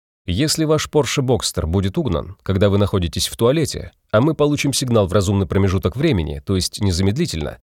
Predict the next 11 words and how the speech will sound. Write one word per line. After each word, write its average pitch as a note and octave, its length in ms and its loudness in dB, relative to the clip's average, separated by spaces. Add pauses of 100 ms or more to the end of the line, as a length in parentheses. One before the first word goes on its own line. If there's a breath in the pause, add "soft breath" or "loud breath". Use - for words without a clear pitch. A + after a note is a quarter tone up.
(300)
значит, E3 400 0
жизнь C#3 260 0
удалась, F#2+ 460 0 (200)
и G2+ 140 2
мы, F3+ 160 4
вероятно, C#3+ 380 2
зафиксируем A2+ 600 0
кражу C3+ 300 0
на A2+ 100 0
цифровой F#2+ 380 0
носитель. - 520 -4